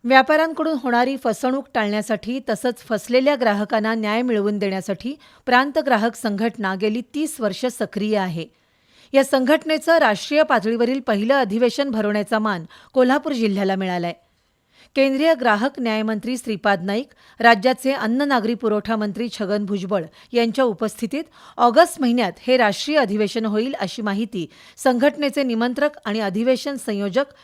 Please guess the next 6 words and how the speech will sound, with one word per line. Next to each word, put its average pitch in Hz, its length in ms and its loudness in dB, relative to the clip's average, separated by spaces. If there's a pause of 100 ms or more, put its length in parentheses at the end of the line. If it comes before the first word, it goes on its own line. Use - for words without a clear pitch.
(120)
डॉक्टर 208 340 0
अजित 220 300 -2
देसाई 226 460 0
आणि 208 240 -4
विकास 214 360 -2
बिसुरे 202 440 -6